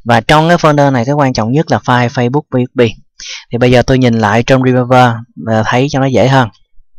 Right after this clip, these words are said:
À, đây là file index mình đang viết code. Và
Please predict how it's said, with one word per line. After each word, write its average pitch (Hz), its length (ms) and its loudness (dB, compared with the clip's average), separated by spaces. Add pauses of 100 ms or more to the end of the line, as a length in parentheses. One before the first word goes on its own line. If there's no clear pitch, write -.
(1080)
À, 123 180 2
đây 127 220 4
là 113 380 4
file 127 180 2
index 123 300 0
mình 117 100 0
đang 120 100 0
viết 139 160 -4
code. 147 220 2 (840)
Và 117 380 2